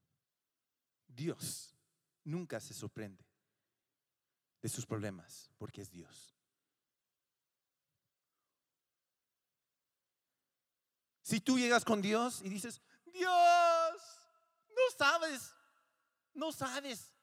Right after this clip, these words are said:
lo que me pasó", pues, ¿cómo, cómo creen que va, cómo va a responder Dios? "Ah, pues sí, yo sé todo".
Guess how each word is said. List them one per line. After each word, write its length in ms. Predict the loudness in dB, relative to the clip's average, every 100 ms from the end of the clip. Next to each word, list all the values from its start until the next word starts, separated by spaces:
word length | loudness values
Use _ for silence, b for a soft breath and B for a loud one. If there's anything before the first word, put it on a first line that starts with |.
| _ _ _ _ -6
lo 140 | -2
que 120 | 0
me 140 | 0 0
pasó", 600 | -2 -2 0 0 0 -6 _ _ _ _ _ _ _ _ _ _ _ _ _ _ _ _ _ _ _ _ _ _ _ _ _ _ _ _ _ _ _ _ _ _
pues, 480 | 0 0 0 -8 -16 _ _
¿cómo, 300 | -2 -2 -4 _ _
cómo 220 | -2 -2
creen 260 | -2 -4 -2
que 100 | -2
va, 180 | -2 -4
cómo 260 | 2 4 6
va 140 | 8
a 60 | 6
responder 420 | 2 -6 -6 -6
Dios? 260 | -4 -4 -6 _ _ _ _ _ _
"Ah, 60 | -16
pues 180 | -14 -12
sí, 300 | -10 -10 -10 _ _ _ _ _ _ _ _ _ _ _ _ _ _ _ _
yo 140 | -18 -12
sé 160 | -12
todo". 480 | -8 -4 -2 -4 -14